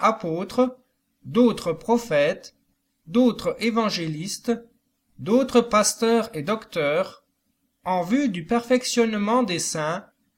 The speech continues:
pour l'œuvre du ministère, pour l'édification du corps du Christ, jusqu'à ce que nous soyons tous parvenus à l'unité de la foi et de la connaissance du Fils de Dieu,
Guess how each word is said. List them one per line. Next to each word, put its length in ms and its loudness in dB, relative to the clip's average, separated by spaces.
pour 240 -2
l'œuvre 380 6
du 160 0
ministère, 1000 0
pour 180 -4
l'édification 920 2
du 220 -4
corps 320 2
du 160 -10
Christ, 640 -10
jusqu'à 520 2
ce 140 0
que 120 -4
nous 180 0
soyons 440 0
tous 300 -4
parvenus 800 2
à 120 2
l'unité 520 0
de 100 -2
la 180 0
foi 540 0
et 100 -6
de 80 -6
la 160 0
connaissance 720 0
du 160 -14
Fils 380 -2
de 100 -6
Dieu, 560 -6